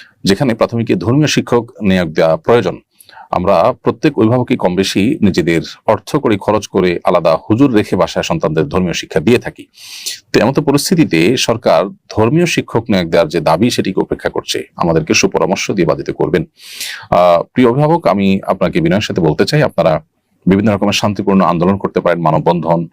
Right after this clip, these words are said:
এবং বিভিন্ন রকমের, আহ, আপনার প্লেকার্ড প্রদর্শন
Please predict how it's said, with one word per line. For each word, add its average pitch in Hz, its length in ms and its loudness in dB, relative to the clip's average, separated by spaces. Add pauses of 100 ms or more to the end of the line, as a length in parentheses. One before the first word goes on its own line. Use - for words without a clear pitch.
(280)
এবং - 440 0
বিভিন্ন 120 340 2
রকমের, 90 300 -2 (160)
আহ, 78 640 0
আপনার 78 440 0
প্লেকার্ড 80 340 -4
প্রদর্শন 80 520 -2